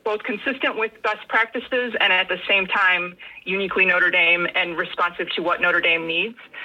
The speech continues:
Um, so it's been an ongoing effort. Clearly this summer, this conversation came to the forefront across the country, and, and we were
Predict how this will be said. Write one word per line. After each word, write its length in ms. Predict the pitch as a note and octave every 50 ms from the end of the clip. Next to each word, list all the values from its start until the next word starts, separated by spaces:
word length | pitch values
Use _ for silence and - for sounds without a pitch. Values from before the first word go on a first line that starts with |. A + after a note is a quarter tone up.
| - - - -
Um, 280 | - F#3 E3 - - F3 - -
so 180 | - F#3+ F#3 F3
it's 220 | - - F#3 - - - _ - _ _ -
been 160 | G#3 A3+ B3
an 100 | A#3 G3+
ongoing 720 | G3+ - G3+ G3 G3 F#3 G3 F#3+ F#3 F3+ F3+ F3 F3 F3 - - - - -
effort. 400 | - G3 F#3+ - C4 D#4 F4+ - - - - - - B3+ - _ _ _ _ _ _ -
Clearly 360 | - B3+ B3 B3 A3 A3 G#3
this 160 | F#3+ G3+ G3 - - G3+
summer, 480 | G3+ G3+ F#3+ F#3+ F#3+ F#3 F#3 F3+ F3+ - - - - - - - _ _
this 180 | - - G3 F#3 -
conversation 800 | - G#3 G3+ F3+ F#3 - - F#3+ F#3+ F#3+ F3+ - F#3+ F#3+ F3+ F3+
came 260 | F3+ - G#3 F3+ F3+
to 100 | F3+ G#3+
the 80 | F3+ F3
forefront 480 | - - F3+ F3+ F3 - F#3+ F3 - -
across 340 | - F3+ - - - - - - - - -
the 60 | -
country, 680 | - - A3 G3+ - - - - - - - A3 - -
and, 440 | - F#3+ F#3 F3+ F3 F3 F3 F3 - - - - _ _ _ _ F3+
and 340 | F#3+ F#3 F3+ F3+ F3 E3+ - _ _ _ F#3+
we 100 | G3+ G3+
were 240 | F#3 F3+ F3+ F3